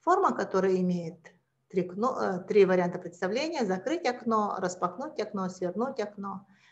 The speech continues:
Ну и дальше мы на этом контейнере будем учиться строить, ставить различные объекты, такие как кнопки, поле ввода,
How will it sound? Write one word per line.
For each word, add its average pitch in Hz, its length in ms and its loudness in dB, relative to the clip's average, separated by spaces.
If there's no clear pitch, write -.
Ну 262 120 -4
и 254 60 -2
дальше 196 380 2
мы 180 160 0
на 180 100 0
этом 175 180 -2
контейнере 220 540 -2
будем 180 340 -2
учиться 202 440 -6
строить, 190 520 -2
ставить 185 640 2
различные 190 640 -2
объекты, 254 640 -4
такие 185 320 -8
как 180 220 -6
кнопки, 190 420 -4
поле 180 340 -2
ввода, 175 560 -2